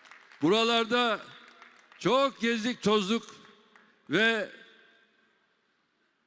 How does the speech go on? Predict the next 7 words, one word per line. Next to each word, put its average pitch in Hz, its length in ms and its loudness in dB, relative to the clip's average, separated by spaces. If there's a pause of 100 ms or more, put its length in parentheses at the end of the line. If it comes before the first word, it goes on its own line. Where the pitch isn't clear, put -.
(160)
keşke 247 420 -4
dili 240 160 0
olsa 247 380 2
da 247 120 0
buralar 233 420 0
konuşsa. 208 580 -2 (2750)
Talimhane 233 880 0